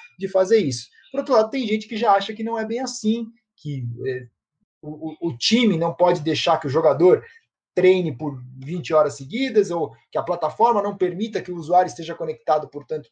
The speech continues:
tempo. Como é que a, as leis, eh, que ferramentas elas nos dão pra ajudar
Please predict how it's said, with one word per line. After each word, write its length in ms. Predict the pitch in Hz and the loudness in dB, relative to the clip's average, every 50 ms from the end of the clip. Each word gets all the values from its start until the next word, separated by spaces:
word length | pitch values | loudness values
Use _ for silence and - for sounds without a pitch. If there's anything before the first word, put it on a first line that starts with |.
| _ - | _ -4
tempo. 480 | 208 220 240 247 220 - 233 220 220 _ _ _ _ _ _ _ _ _ _ _ _ | -2 -2 -2 -2 -4 -6 -8 -8 -8 _ _ _ _ _ _ _ _ _ _ _ _
Como 140 | - 262 302 | -2 0 0
é 80 | 330 330 | 0 0
que 380 | 330 302 302 294 226 170 - _ _ _ _ _ _ - | 0 0 0 0 -2 -4 -8 _ _ _ _ _ _ -6
a, 440 | 139 135 127 127 127 - - 131 | -4 -2 -2 -4 -6 -8 -6 -4
as 200 | 147 135 120 - | -4 -4 -4 -4
leis, 680 | 151 160 190 208 220 233 226 214 202 - - - - _ _ _ _ _ _ _ _ - | 2 4 6 6 6 6 2 -2 -4 -8 -12 -16 -20 _ _ _ _ _ _ _ _ -12
eh, 80 | 139 | -12
que 140 | 123 - - | -12 -10 -6
ferramentas 420 | - 190 196 202 196 226 254 220 | 0 2 2 2 2 0 -2 -2
elas 240 | 247 240 220 214 180 | -2 0 0 -2 -4
nos 260 | 185 202 190 170 135 | -6 -8 -10 -10 -8
dão 160 | 127 165 214 226 | -6 -4 -4 -4
pra 140 | - 233 | -2 -2
ajudar 500 | 226 202 190 202 165 170 185 208 208 - | -2 -2 -4 -4 -2 2 2 2 2 0